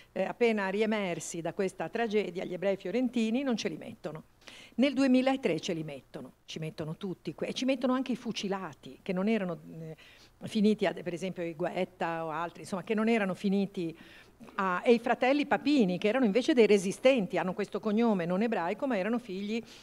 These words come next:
ave-, erano, la madre era iscritta alla comunità e vengono ascritti anche loro, i resistenti appunto, due giovani fratelli che vengono uccisi in un rastrellamento, erano partigiani, non mi ricordo il nome della brigata, ma nel libro c'è scritto.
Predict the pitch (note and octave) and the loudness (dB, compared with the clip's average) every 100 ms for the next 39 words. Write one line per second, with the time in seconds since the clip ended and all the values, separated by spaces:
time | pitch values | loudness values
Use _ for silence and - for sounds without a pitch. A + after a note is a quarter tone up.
0 | - G3 G3+ G#3+ A3 G3 G3 F3+ F3+ F3 | -10 -2 2 2 0 -2 -2 -2 -2 -2
1 | F#3 D#3+ D#3 - G3+ E3 D3+ F#3 F3+ A#3 | -2 -2 -4 -4 -4 -4 -4 -4 0 -2
2 | A3+ E3+ G#3+ G#3+ B3 G#3 - C4+ C#4 C#4+ | 0 -2 -2 -2 -2 -4 -6 -6 -6 -6
3 | F3 F3 D#3 D3 C#3 E3 F#3 D#3+ F3+ - | -8 -8 -8 -8 -10 -10 -10 -6 -6 -4
4 | C#3+ C3+ - - D3+ C#3 - - - G3 | -6 -6 -10 -10 -12 -14 -18 -20 -14 -2
5 | G#3+ F3+ F3+ E3+ E3 A3 G#3 E3 E3+ D#3+ | 0 2 0 -2 -4 -4 -2 -4 -4 -6
6 | D#3 D3+ D#3 D#3 D3+ - - - - - | -6 -6 -6 -6 -8 -12 -20 -20 -20 -20
7 | - E3 - D#3+ E3+ D#3 D3+ - E3 D#3+ | -12 -8 -6 -6 -6 -6 -8 -8 -8 -6
8 | D3+ C3 C#3 D#3+ D#3 D3+ D3+ C#3+ D#3 D3 | -8 -10 -8 -6 -6 -6 -8 -6 -8 -6
9 | B2+ C#3+ D3+ D#3+ D#3+ - E3 D#3+ E3 D#3 | -8 -8 -6 -6 -6 -10 -12 -8 -8 -6
10 | D3+ D#3 E3+ E3+ C#3+ D3 - C#3 D#3 E3 | -6 -6 -6 -8 -8 -12 -12 -10 -10 -8
11 | D#3+ D#3 C#3+ - - D3+ - E3+ - - | -6 -6 -8 -16 -12 -12 -10 -12 -12 -16